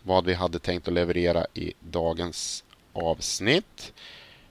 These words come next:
Det händer ju lite saker framöver i Släktforskar-Sverige. Den nittonde nu så är det dags för Släktforskningens dag. Det här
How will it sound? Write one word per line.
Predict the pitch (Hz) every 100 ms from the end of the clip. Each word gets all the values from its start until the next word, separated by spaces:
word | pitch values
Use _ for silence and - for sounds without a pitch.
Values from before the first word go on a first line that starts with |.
| _
Det | 131 117 101 95
händer | 90 95 90 87 92
ju | 90 92 90
lite | 85 87 -
saker | - 87 82 - 85
framöver | - 92 82 82 85 95 113 -
i | 95 92 -
Släktforskar-Sverige. | - 101 - - - 90 - 95 98 123
Den | 131 107 92 87 85 -
nittonde | 104 - - 104 139
nu | 139 131
så | 131 -
är | 87 85
det | 82 82 -
dags | 87 - -
för | 82 80 - -
Släktforskningens | - 85 - - - 82 82
dag. | - 113 - - _ - - - - - -
Det |
här | 90 87 85